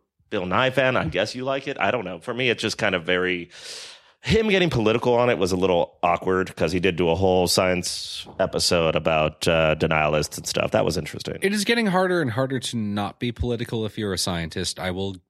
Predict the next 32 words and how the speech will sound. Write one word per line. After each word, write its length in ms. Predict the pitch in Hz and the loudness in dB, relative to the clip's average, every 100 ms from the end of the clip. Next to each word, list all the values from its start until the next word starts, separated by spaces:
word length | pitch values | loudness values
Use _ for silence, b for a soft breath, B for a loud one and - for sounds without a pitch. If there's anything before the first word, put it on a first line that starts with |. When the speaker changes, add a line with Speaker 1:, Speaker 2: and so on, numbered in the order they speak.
| - | -2
Speaker 1:
Now 100 | 151 | 0
that 80 | - | 0
Speaker 2:
throw, 60 | 120 | 0
Speaker 1:
science 260 | 202 156 | 2 2
Speaker 2:
I 20 | |
will 60 | 180 | 2
Speaker 1:
has 40 | |
been 100 | 180 | 2
Speaker 2:
toss 180 | 175 143 | 2 4
him 80 | 143 | 4
Speaker 1:
politicized, 440 | 180 165 117 101 90 | 2 4 4 4 2
it 160 | 101 | -2
is 200 | 90 82 | -6 -6
sad. 380 | - 117 90 78 | 0 2 2 -2
It 120 | 151 | -2
Speaker 2:
It 80 | 180 | 0
has 120 | 233 | 0
Speaker 1:
it's 60 | 202 | 0
Speaker 2:
been 140 | 240 | 0
Speaker 1:
one 100 | 226 | 2
of 80 | 269 | 2
the 60 | 233 | 2
Speaker 2:
politicized, 420 | 208 190 175 165 | 2 2 2 0
and 160 | 156 165 | 0 0
it's, 120 | 160 | -2
by 200 | - 151 | -2 0
the 120 | 165 | 0
way, 160 | 156 151 | 0 0
it's 240 | 117 120 | -2 -4
the 100 | 131 | -4
right's 240 | 117 110 - | -2 -2 -4
fault. 320 | 107 - | -6 -6